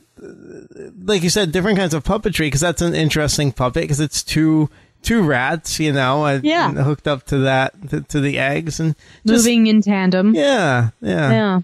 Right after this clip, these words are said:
Speaker 1: It's, it's really neat. Uh,
Speaker 2: Mm-hmm.
Speaker 1: and you get to, and, and just the whole staging of the entire,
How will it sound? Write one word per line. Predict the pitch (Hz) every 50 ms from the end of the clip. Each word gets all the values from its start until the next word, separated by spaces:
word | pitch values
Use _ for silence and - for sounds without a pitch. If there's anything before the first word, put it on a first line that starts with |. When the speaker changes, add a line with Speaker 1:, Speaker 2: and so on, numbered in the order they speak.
| - -
Speaker 1:
It's, | - 147 147 -
it's | 156 - -
really | 170 165 165 156 147
neat. | 131 127 120 113 - - - _ _ _ _ - _ _ _ _ _ _ -
Uh, | 139 127 127 127 -
Speaker 2:
Mm-hmm. | 135 139 143 277 - _ 156
Speaker 1:
and | 147 151 160
you | 151
get | 151 170 165 -
to, | 165
and, | 165 156 147 147 160 160
and | 165 165 156 156
just | 160 156 - -
the | 190 170
whole | 151 165 175 147
staging | - - - 151 143 147 143 131 147 143 135 131 127 -
of | - 127 127 123 113 -
the | - 135 131 127 123 120 120 117
entire, | - 131 120 - 135 123 123 123 123 123 120 117 113 110